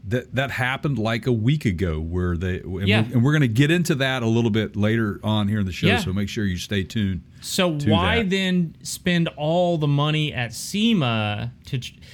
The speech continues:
Speaker 2: because it's a captive audience. Those people are there, and yes, sema is big, but you're gonna reach way more people through your online. I mean, you know, if, if the covid lockdowns taught us nothing else,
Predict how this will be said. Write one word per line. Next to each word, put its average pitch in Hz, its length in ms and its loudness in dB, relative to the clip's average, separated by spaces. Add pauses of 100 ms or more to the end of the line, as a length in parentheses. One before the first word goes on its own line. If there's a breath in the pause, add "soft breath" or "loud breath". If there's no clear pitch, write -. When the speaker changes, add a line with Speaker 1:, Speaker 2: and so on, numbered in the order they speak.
(120)
Speaker 2:
because 202 280 0
it's 190 100 -6
a 202 60 -4
captive 190 480 -4
audience. 185 340 0
Those 190 220 -2
people 226 280 -4
are 160 80 2
there, 170 220 0
and 147 140 2
yes, 156 240 0
sema 170 260 2
is 123 140 2
big, 143 280 0
but 135 160 -2
you're 180 80 0
gonna 202 200 -2
reach 160 280 -2
way 127 300 2
more 131 320 2
people 214 560 -8 (680 loud breath)
through 151 240 2
your 135 260 0
online. 123 840 2
I - 40 -2
mean, 139 240 2 (480)
you 175 120 0
know, 127 340 0
if, 156 200 -4 (240)
if 156 240 -4 (100)
the 143 120 -2
covid 220 340 -2
lockdowns 143 560 -2
taught 147 180 -2
us 123 140 -2
nothing 127 380 0
else, 117 500 -4